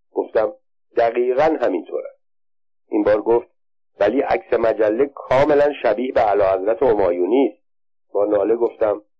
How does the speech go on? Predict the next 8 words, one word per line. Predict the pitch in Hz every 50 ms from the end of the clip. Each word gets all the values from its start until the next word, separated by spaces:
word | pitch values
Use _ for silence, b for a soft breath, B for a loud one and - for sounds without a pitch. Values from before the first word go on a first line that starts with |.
| _ _ _ _ _
"متاسفانه | - 110 - - 110 95 90 - - 110 - - 92 87 104 110
همینطوره." | 104 117 123 117 107 - - - 69 67 - _ _ _ _ _ _ _ _ _ _ _ _ _ _ _ _ _ _ _
خیلی | - 120 117 120 120
محکم | 113 117 107 - - - 117 117 120
گفت: | 117 127 135 131 - _ _ _ _ _ _ _ _ _ _ _ _ _ _ -
"فردا | 139 139 135 135 156 165 165 160 -
صبح | - 160 156 160 113 120 113 110
زود | 123 143 160 175 180 175